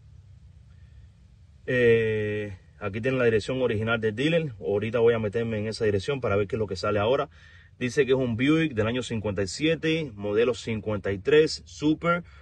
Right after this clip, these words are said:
cuatro puertas, Riviera. ¿Ve? Ahí tienes el nombre que es Riviera, que dice,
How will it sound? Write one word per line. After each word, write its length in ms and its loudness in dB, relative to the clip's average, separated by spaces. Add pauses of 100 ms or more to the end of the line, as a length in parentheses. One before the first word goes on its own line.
(180)
cuatro 340 0
puertas, 520 0
Riviera. 800 -2 (160)
¿Ve? 260 2
Ahí 180 -6
tienes 260 -4
el 120 -4
nombre 280 -4
que 80 -2
es 80 -6
Riviera, 380 0
que 120 -6
dice, 380 -4